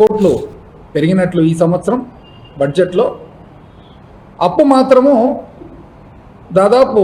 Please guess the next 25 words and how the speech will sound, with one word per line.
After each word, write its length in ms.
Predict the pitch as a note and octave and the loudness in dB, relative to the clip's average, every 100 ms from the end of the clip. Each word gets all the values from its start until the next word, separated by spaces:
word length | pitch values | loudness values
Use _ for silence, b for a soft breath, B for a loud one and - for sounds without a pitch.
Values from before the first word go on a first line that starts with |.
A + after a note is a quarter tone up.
| F3 - | 0 -2
పదహారు 340 | F#3+ G#3+ B3 B3+ | 0 2 2 2
లక్షల 240 | B3+ - B3 B3+ G#3 | 0 0 0 2 4
ఇరవై 180 | A3+ A#3+ | 4 2
ఎనిమిది 220 | A#3 A3 | 2 2
వేల 140 | A3+ A#3 A3 | 2 2 2
ఐదు 100 | G3+ A3 | 2 2
వందల 160 | G#3+ G#3 | 2 2
ఇరవై 160 | G3+ G3+ | 4 2
ఏడు 80 | G3 G3 | 2 0
కోట్లు 240 | G3 G3 | -2 -2
ఉంటే 160 | G3 D4 - - - | 0 0 -2 -8 -6
అంతే 200 | G#3+ B3 A3+ | 2 2 2
మెయింటైన్ 340 | G3+ G3 F#3 | 0 0 0
చేస్తున్నారనమాట. 600 | D#3+ - D#3 C#3 B2 B2 B2 | -2 -2 -4 -2 -2 -4 -4
అంటే 120 | F#3+ B3+ | -2 -2
ఇది 120 | A#3 B3 | 0 0
ఒక 100 | F#3 G#3 - - - - - - - - - - - - - - - F3+ | 0 -2 -2 -12 -20 -20 -20 -20 -20 -20 -20 -20 -20 -20 -20 -20 -6 -2
ఏ 40 | A3+ | 2
మాటకు 280 | A3+ C4 C4 A#3 | 2 4 4 2
ఆ 20 | |
మాటకు 200 | A#3 A3 - | 2 0 0
చెప్పాలంటే, 460 | F#3+ A3 G#3 G3+ A3+ | 0 2 0 2 0
ఎందుకంటే 300 | G#3 G3+ G#3 F#3+ | 0 -2 -2 0
మా 60 | F3+ E3+ | 0 0
పార్టీ 240 | F3+ G3 | 0 0